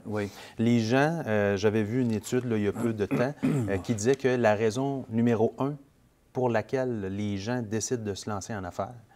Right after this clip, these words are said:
Speaker 2: c'est justement pour pouvoir redonner à leur communauté. Donc, il y a
Speaker 1: Ok.
Speaker 2: beaucoup de, d'entrepreneurs autochtones qui se lancent en affaires, non pas pour faire de l'argent, mais bien dans le but de redonner à leur communauté.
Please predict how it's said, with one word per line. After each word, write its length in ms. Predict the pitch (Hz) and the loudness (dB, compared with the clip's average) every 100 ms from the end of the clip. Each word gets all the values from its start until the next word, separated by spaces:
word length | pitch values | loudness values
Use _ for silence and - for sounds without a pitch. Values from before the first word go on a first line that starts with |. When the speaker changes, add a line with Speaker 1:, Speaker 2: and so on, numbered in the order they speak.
| - - - | -20 -20 -12
Speaker 2:
c'est 160 | - | -8
justement 320 | 104 - 113 127 | -6 -2 -4 -2
pour 200 | 113 101 | -6 -6
pouvoir 520 | - 101 107 98 98 | -4 0 0 -2 -4
redonner 400 | 135 117 113 120 | -2 -2 -2 -4
à 40 | |
leur 180 | 95 - | -6 -8
communauté. 460 | 104 98 92 - - _ | -8 -6 -10 -12 -18 _
Donc, 240 | 123 147 - - - - - | 0 0 -4 -18 -20 -20 -14
il 80 | 117 | 4
y 40 | 120 | 4
a 40 | |
Speaker 1:
Ok. 60 | 123 | 6
Speaker 2:
beaucoup 300 | 165 233 185 | 6 6 6
de, 180 | 127 | 6
d'entrepreneurs 640 | 107 131 127 127 131 139 147 | 6 4 4 2 2 0 2
autochtones 540 | 120 - 143 156 160 | -2 2 0 2 -4
qui 120 | - | -8
se 180 | - - | -8 -2
lancent 460 | 120 147 135 - - | -2 -2 -8 -10 -8
en 160 | - 156 | 0 2
affaires, 460 | 139 - 123 147 143 - _ | 4 2 0 -2 -10 -18 _
non 180 | 120 151 | 4 6
pas 140 | - | 6
pour 420 | 139 139 135 131 - - _ | 4 4 2 2 -2 -18 _
faire 360 | - 143 151 | 0 4 4
de 120 | 127 120 | 4 0
l'argent, 400 | 107 101 117 143 - - | 0 -2 -6 -10 -16 -4
mais 160 | 120 110 | 0 0
bien 240 | 110 135 | 0 -2
dans 80 | 123 | -2
le 120 | 107 | -4
but 140 | 101 117 | -6 -4
de 120 | 110 | -4
redonner 440 | 104 120 110 117 | -2 -2 0 -2
à 40 | 110 | -4
leur 160 | 101 | -4
communauté. 580 | - 101 98 92 - | -6 -6 -6 -8 -8